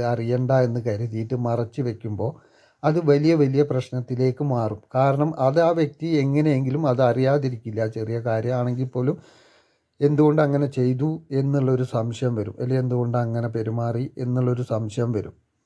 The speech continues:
അല്ലെങ്കിൽ എന്തുകൊണ്ട് എന്നോട് ഇങ്ങനെ പറഞ്ഞു. ഈ സംശയം മനസ്സിൽ കിടന്ന് കിടന്ന് പല കാര്യങ്ങളിലും പിന്നെ സംശയങ്ങളായി തുടങ്ങും.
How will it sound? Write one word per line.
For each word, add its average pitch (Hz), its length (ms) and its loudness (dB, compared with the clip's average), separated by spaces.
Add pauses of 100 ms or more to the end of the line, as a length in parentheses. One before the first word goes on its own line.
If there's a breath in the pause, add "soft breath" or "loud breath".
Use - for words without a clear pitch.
(160)
അല്ലെങ്കിൽ 131 240 0
എന്തുകൊണ്ട് 127 480 0
എന്നോട് 120 360 -2
ഇങ്ങനെ 117 320 -2
പറഞ്ഞു. 104 440 -4 (800)
ഈ 185 140 0
സംശയം 160 480 4 (280)
മനസ്സിൽ 135 340 0
കിടന്ന് 135 300 0
കിടന്ന് 127 320 0 (100)
പല 131 300 2
കാര്യങ്ങളിലും 135 800 2
പിന്നെ 127 220 -4
സംശയങ്ങളായി 110 640 -4
തുടങ്ങും. - 360 -12